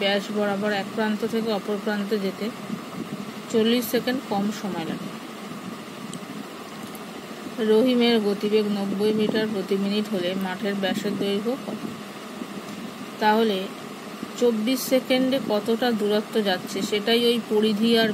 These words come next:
ব্যাসের মধ্যে ডিস্টেন্সটা, কারণ পরিধি তো আমরা জানি টু পাই আর, আর ব্যাস হচ্ছে টু আর। তাহলে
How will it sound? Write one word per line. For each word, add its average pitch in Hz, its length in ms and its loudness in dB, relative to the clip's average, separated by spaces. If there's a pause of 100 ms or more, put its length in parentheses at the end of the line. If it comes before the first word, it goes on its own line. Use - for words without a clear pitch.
ব্যাসের 202 380 2
মধ্যে 226 300 4
ডিস্টেন্সটা, 233 540 0 (1000)
কারণ 233 180 6 (100)
পরিধি 233 300 8
তো 247 120 4
আমরা 233 180 6
জানি 226 140 4 (100)
টু 220 80 0 (100)
পাই 208 160 4 (140)
আর, 277 60 -2 (280)
আর 185 60 0 (100)
ব্যাস 190 240 0
হচ্ছে 220 200 -4 (120)
টু 233 100 -2 (140)
আর। - 80 -8 (580)
তাহলে 226 180 2